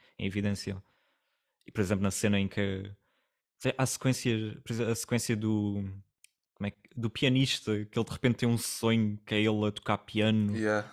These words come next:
Speaker 1: uma grande <laughs>
Speaker 2: Fez-me lembrar só cenas de Bugs Bunny, <laughs>
Speaker 1: Yeah,
Speaker 2: assim.
Speaker 1: exato. Ele, ele é o, depois ele é o maestro e depois é a orquestra toda e tem estes momentos bem engraçados.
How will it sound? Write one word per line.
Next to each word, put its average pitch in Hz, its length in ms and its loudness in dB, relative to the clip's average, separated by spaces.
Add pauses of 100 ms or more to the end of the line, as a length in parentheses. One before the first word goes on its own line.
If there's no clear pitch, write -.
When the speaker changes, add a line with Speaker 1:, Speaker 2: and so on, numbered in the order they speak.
(100)
Speaker 1:
uma 113 100 4
grande 107 400 0
<laughs> - 720 -2
Speaker 2:
Fez-me 180 260 2
lembrar 156 300 6
só 147 340 4
cenas 147 340 2
de 139 60 -4
Bugs 131 300 2
Bunny, 113 400 0
<laughs> 147 100 -8
Speaker 1:
Yeah, 160 300 8
Speaker 2:
assim. 147 100 8
Speaker 1:
exato. 135 460 0
Ele, 120 400 0
ele 127 180 2
é 123 40 8
o, 120 100 6
depois 113 220 0
ele 127 140 2
é 120 40 4
o 120 60 2
maestro 117 560 2
e 107 40 -2
depois 117 200 -8
é 110 500 -2
a - 80 -2
orquestra 117 440 0
toda 113 420 -6
e 107 40 -10
tem 110 140 -10
estes - 200 -14
momentos 107 220 -8
bem 107 120 -4
engraçados. 104 580 -6